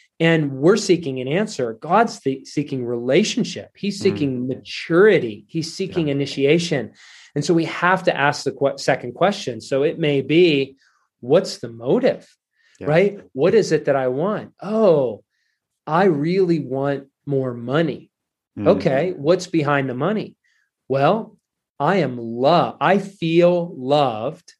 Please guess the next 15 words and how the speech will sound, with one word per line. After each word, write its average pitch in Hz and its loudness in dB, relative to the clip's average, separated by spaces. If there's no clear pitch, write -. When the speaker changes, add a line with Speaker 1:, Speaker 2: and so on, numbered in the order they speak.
Speaker 1:
when 147 0
I'm 139 0
financially 147 -2
secure. - -8
Speaker 2:
Mm. 104 -4
Speaker 1:
Okay, 143 0
Speaker 2:
There 101 -6
Speaker 1:
now 113 2
Speaker 2:
it - 4
Speaker 1:
we're 156 2
Speaker 2:
is. - -4
Speaker 1:
getting 135 -4
to 120 -12
gold. 131 2
Speaker 2:
<laughs> - -20